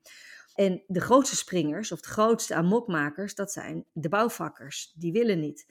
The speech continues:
En wat merk je nou? Hij heeft, eh, van de week een persconferentie gegeven. En wie geeft hij de schuld van die enorme covid-uitbraak nu?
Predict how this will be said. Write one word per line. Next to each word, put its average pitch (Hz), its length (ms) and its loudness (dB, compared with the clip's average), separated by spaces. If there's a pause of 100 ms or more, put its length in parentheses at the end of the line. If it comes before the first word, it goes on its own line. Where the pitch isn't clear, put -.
En 175 120 -6
wat 160 260 -8
merk 220 320 -2
je - 120 -4
nou? 254 380 -2
Hij 190 200 -6
heeft, - 320 -2
eh, 170 160 -4
van 185 140 -6
de 175 60 -2
week 165 160 0
een 160 60 -8
persconferentie 226 800 -4
gegeven. 240 520 -4 (340)
En 196 280 0
wie 208 260 4
geeft 175 300 0
hij 165 100 -4
de 135 60 -4
schuld 240 420 4
van - 160 0
die 247 220 4
enorme 240 560 0
covid-uitbraak 226 800 0
nu? 240 240 4